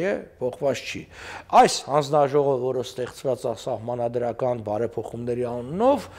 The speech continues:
ինձ, ճիշտն ասած, վստահություն չի ներշնչում, որտեվ տպավորություն ունենա, որ սա ոչ թե հնարավորություն է տալիս ստեղծելու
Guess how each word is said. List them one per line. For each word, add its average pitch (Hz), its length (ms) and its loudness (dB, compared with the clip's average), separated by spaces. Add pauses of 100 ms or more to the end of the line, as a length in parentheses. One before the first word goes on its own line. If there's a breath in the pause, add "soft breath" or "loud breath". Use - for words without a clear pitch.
(420 loud breath)
ինձ, 226 160 8 (140)
ճիշտն 156 260 2
ասած, 131 320 4
վստահություն 123 600 2
չի 117 180 -8
ներշնչում, 123 720 -2 (340 loud breath)
որտեվ 151 480 6
տպավորություն 151 720 4
ունենա, 143 280 2 (100)
որ 143 180 2
սա 139 160 2
ոչ 147 280 4 (180)
թե 170 120 10 (520 loud breath)
հնարավորություն 139 760 2
է 123 40 0 (120)
տալիս 131 380 0
ստեղծելու 135 640 2